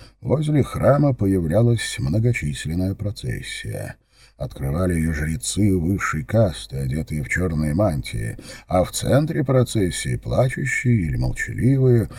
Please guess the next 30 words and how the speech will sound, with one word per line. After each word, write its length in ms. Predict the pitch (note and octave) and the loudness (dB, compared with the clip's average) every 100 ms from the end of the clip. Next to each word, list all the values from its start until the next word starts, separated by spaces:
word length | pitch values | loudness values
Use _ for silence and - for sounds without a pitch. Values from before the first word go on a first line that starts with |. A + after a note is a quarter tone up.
| - - | -20 -12
в 60 | |
шоковом 680 | - - G2+ - G2 F#2+ E2 | -4 2 4 4 2 2 0
состоянии 840 | - F2 - C#2 C#2+ F2+ G#2+ G2 | -2 -6 -4 -4 -2 2 4 4
или 160 | D#2+ D2+ | 2 0
в 140 | C2 | -2
ненависти, 880 | A#1 F2 A2+ A2 G2+ F2+ - F2+ D#2 - - | -2 2 4 4 4 0 -2 -2 -2 -8 -8
но 220 | F#2 G2 | -2 0
покорные 800 | F#2+ G2 - F#2 F2 C#2+ C2+ C#2 | 0 -2 -2 -2 -2 -2 -2 -2
своей 460 | C2 - D2 G2 A2+ | -4 -4 -2 2 2
судьбе, 640 | - C#3 C#3+ C#3 C3+ B2 - - - | 0 -2 0 2 4 2 0 -14 -14
брели 520 | C#3 D3 A#2+ A2 G2+ E2 | -4 2 4 6 4 0
жертвы. 720 | C2 G1+ - - - - - _ - | -4 -6 -8 -10 -8 -8 -8 _ -6
На 180 | F#3 F3 | -2 2
них 240 | D#3 - | 2 2
не 200 | C3+ C3+ | 2 4
было 180 | G#2 G#2 | 4 4
никакой 580 | G#2 F#2+ F#2 A2 G2+ F2+ | 2 2 -2 0 2 2
одежды, 600 | G#2 B2+ D2 B1 C2 B1+ - - _ | 2 0 -2 -4 -4 -8 -14 -20 _
а 100 | D#2 | -2
их 220 | F#2 G#2 | 0 0
тела 340 | - G2 A#2 A#2+ | 0 2 4 4
были 220 | G#2 G2 | 4 0
покрыты 600 | - E2+ - G#2 - F2 | -2 -6 -2 -2 -2 -4
синим 600 | - - F#2 E2 D#2 D2 | -4 -2 0 0 0 0
мелом. 640 | F#2+ C2+ G#1+ G#1+ A#1 - _ _ - - - | -2 -2 -4 -6 -6 -8 _ _ -20 -20 -8
Замыкали 680 | D2 E3 F#3 C#3 D3 E3+ C#3 | 0 2 2 2 2 2 0
шествие 760 | - C#3+ B2+ - B2 B2+ A#2+ | 2 2 2 2 4 6 4
жрецы 720 | D2 F#2 D3 - - C#2+ G#2+ | 4 -2 -2 -6 -4 -2 -2
низшей 680 | - E2 C2 A1+ - - A#2+ | 0 -2 -2 -4 -6 -8 -8
касты. 720 | - A#2 - - - A2+ B2 | -8 -10 -10 -12 -12 -8 -6